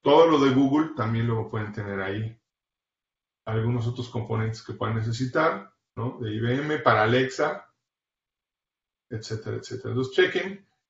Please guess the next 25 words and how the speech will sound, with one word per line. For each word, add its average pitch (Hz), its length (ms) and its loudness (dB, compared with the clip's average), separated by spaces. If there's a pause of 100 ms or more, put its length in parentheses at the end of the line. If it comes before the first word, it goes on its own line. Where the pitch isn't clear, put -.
(180)
chequen 143 320 0
los 113 160 -2
kits - 540 -8 (540)
para 127 280 0
que 135 80 -2
ustedes 120 640 -2
entonces 113 480 -6
puedan 113 320 -4
tener 107 400 -6
estos 117 340 -6
elementos, 165 460 -8
como 101 240 -8
la 98 180 -8
pila, 123 460 0 (280)
la 120 120 2
lupa 127 340 6
ustedes 113 220 2
la 107 140 0
podrían 107 320 -2
trazar 135 580 -2
o 107 160 -6
puede 107 160 0
venir 104 220 -6
aquí, - 220 -10
etcétera. - 480 -10